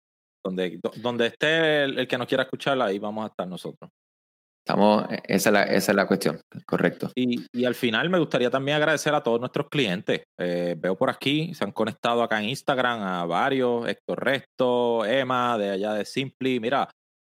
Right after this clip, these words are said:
Speaker 1: gracias por la confianza en nosotros. Este, hacemos todo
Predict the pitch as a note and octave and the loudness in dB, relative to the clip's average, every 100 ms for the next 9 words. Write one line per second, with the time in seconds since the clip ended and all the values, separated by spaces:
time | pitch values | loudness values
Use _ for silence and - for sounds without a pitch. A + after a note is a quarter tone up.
0 | - G#2 G#2+ C3 - C3 B2 B2 A2+ A#2+ | -4 -2 0 -2 0 0 0 -4 -2 -2
1 | B2 - A#2+ A2 - G#2+ A#2 A#2+ A2 - | -2 -4 -4 -4 -2 -2 0 -2 -4 -6
2 | F#2+ _ F#2+ F#2 F2+ F2 F2 E2+ E2+ E2 | -10 _ -4 -4 -2 -4 -4 -4 -4 -8
3 | _ _ _ _ _ _ _ G2+ - G2+ | _ _ _ _ _ _ _ -6 -4 -4
4 | A2 - A#2 B2 A#2+ A2+ | -4 0 2 4 2 0